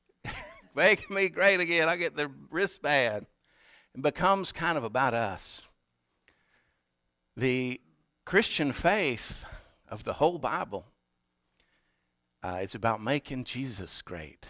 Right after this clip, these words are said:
right? You know, uh, Jesus was that example to, uh, the disciples. He was the good shepherd, and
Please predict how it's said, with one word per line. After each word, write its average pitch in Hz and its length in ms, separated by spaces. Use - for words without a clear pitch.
right? 123 340
You 95 80
know, 95 240
uh, 92 460
Jesus 139 720
was 104 240
that 104 240
example 104 800
to, 95 440
uh, 82 380
the 82 100
disciples. 104 920
He 117 180
was 110 180
the 104 100
good 107 220
shepherd, 110 540
and 80 400